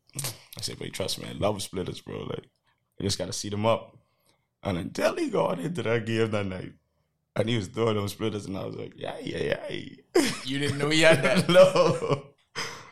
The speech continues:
Speaker 1: I did not know he had that. So it was like, "Wow." And then Tanaj, like, I was in center field, like, I could see. I wasn't up close, like, if I was in the infield, stuff like that, but I could see he was still on fuel.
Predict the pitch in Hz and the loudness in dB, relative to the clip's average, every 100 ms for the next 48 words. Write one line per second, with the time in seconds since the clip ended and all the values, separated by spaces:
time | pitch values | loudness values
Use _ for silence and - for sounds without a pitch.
0 | - 120 117 107 117 131 123 127 123 127 | 0 0 0 0 4 4 4 0 2 4
1 | 120 107 98 - 117 139 110 - - - | 2 2 -2 -2 0 2 0 -4 -2 0
2 | - - - _ _ _ _ _ - 98 | 0 -4 -14 _ _ _ _ _ -4 -2
3 | 101 104 101 92 - _ _ - 131 113 | 0 0 -2 -6 -12 _ _ -12 0 0
4 | 98 107 127 110 95 95 92 - 123 107 | 2 2 2 2 -2 -6 -4 0 0 0
5 | 92 - 117 110 - 117 101 90 85 _ | -4 -2 -2 -2 -4 -4 -4 -6 -10 _
6 | _ _ _ _ _ _ - 123 123 117 | _ _ _ _ _ _ -4 -2 -2 -6
7 | 92 - - - 117 143 196 - _ _ | -6 -6 -4 -2 -2 -2 -6 -10 _ _
8 | _ _ _ _ _ - 120 135 123 131 | _ _ _ _ _ -4 4 4 4 -4
9 | - 110 - 117 110 98 95 95 98 92 | -2 -4 -2 -2 -2 -2 -6 -4 -4 -4
10 | 92 98 107 104 110 104 113 107 95 101 | -6 -4 -4 -4 -4 -2 -2 -4 -4 -4
11 | 92 95 87 _ _ _ _ - 110 107 | -4 -4 -6 _ _ _ _ -4 -4 -4
12 | 98 - - 113 95 - - _ _ _ | -8 -6 -2 -2 -2 -8 -20 _ _ _
13 | _ _ 104 113 95 104 101 95 - 95 | _ _ 0 0 0 -6 -6 -8 -8 -8
14 | 90 - | -8 -10